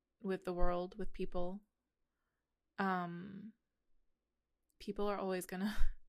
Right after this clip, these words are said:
disappoint us. But I think that, um, a lot, for a lot of us, we haven't processed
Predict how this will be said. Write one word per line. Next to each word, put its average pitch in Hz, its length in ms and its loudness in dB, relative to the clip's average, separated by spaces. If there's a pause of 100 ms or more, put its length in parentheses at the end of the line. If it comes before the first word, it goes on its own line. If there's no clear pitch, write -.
(540)
disappoint 175 540 6 (100)
us. 214 360 -4 (540)
But 202 100 4
I 196 100 2
think 196 320 -6
that, 190 380 -2 (1200)
um, 185 540 -6 (340)
a 202 60 0
lot, 185 260 0
for 202 100 0
a 190 100 0
lot 185 200 -2
of 180 100 -4
us, 196 220 -4
we 208 80 0
haven't 202 440 -2 (420)
processed 196 720 0